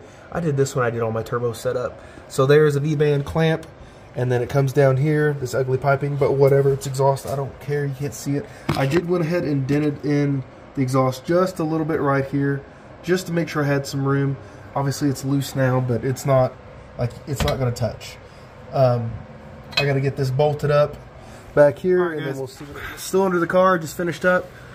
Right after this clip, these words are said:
Speaker 1: The exhaust is on. Yay, all the way out to the tip. Don't look at my welds. Um, I'm not a fab guy. But, uh, yeah, full exhaust is on. Nice, and she's solid. No shaking, no banging, no touching.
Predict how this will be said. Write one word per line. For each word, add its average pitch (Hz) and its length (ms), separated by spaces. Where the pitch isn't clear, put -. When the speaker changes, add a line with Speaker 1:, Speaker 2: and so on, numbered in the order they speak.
Speaker 1:
The 147 120
exhaust 156 580
is 160 440
on. 196 480
Yay, 185 480
all 156 240
the 165 60
way 175 240
out 170 180
to 170 80
the 151 100
tip. 202 320
Don't 135 180
look 127 140
at 117 80
my 117 100
welds. 196 540
Um, 117 240
I'm 113 120
not 110 180
a - 20
fab 202 340
guy. 208 300
But, 139 320
uh, 135 340
yeah, 190 280
full 147 280
exhaust 139 300
is 131 80
on. 175 240
Nice, 151 300
and 117 200
she's 110 200
solid. 165 540
No 120 160
shaking, 156 440
no 113 120
banging, 143 400
no 107 120
touching. 147 520